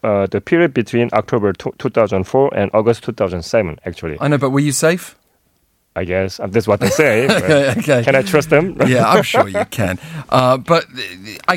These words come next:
Speaker 2: the attacker was asking for Bitcoin, which made it harder to track them down. We know North Korea sometimes does that, so that's something extra to think about there.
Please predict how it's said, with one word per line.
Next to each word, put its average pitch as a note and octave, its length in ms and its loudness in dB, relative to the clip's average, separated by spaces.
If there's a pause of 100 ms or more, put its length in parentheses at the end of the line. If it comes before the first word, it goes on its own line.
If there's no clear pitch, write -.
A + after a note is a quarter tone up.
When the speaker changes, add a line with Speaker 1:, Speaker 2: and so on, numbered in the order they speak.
(160)
Speaker 2:
the F3 120 -2
attacker A3 360 -2
was E3+ 120 2
asking F3 360 4
for D3+ 120 0
Bitcoin, A#2+ 640 -2
which - 200 -6
made C#3 180 2
it G#2+ 80 0
harder C3 320 4
to B2 140 -8
track B2 260 -2
them A#2 120 -4
down. A#2+ 240 2
We B2 60 2
know C#3 160 4
North C3 320 2
Korea B2 220 -2
sometimes A2+ 480 -4
does A2 200 -2
that, A#2 180 -4
so C3+ 160 -2
that's C#3+ 240 0
something A#2+ 320 -2
extra A2+ 260 -6
to A2 80 -8
think G#2+ 220 -6
about A2 260 0
there. A#2 120 -2